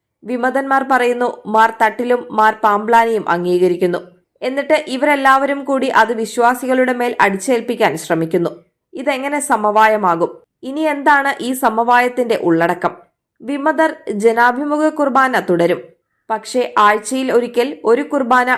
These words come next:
അൾത്താരാഭിമുഖം അർപ്പിക്കും. എന്നുവെച്ചാൽ ജനാഭിമുഖത്തിന്റെ മേൽ അൾത്താരാഭിമുഖത്തിന്റെ ഒരു മേൻപൊടിയിടും. ആ മേൻപൊടിക്ക്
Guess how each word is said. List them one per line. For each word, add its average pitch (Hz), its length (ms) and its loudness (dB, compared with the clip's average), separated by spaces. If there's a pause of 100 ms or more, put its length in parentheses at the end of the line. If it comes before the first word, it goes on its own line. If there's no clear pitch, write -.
(120)
അൾത്താരാഭിമുഖം 226 920 0
അർപ്പിക്കും. 170 420 -2 (480)
എന്നുവെച്ചാൽ 302 580 -2 (180)
ജനാഭിമുഖത്തിന്റെ 285 880 0
മേൽ 269 200 -2 (100)
അൾത്താരാഭിമുഖത്തിന്റെ 254 1160 0 (120)
ഒരു 208 220 2
മേൻപൊടിയിടും. 190 640 2 (320)
ആ 254 140 0
മേൻപൊടിക്ക് 277 680 -4